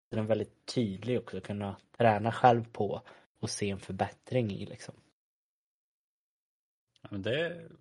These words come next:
Speaker 2: fan, det ska jag också börja ha som lite test.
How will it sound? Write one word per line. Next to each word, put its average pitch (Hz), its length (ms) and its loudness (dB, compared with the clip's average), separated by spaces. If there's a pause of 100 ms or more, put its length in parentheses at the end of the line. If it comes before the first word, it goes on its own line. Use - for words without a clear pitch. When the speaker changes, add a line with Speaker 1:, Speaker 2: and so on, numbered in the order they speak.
(360)
Speaker 2:
fan, 135 120 0
det 143 100 2
ska 113 120 -2
jag 110 80 6
också 120 160 -4
börja 92 540 6
ha 90 180 0
som 87 200 -10
lite - 280 -20 (400)
test. - 340 -10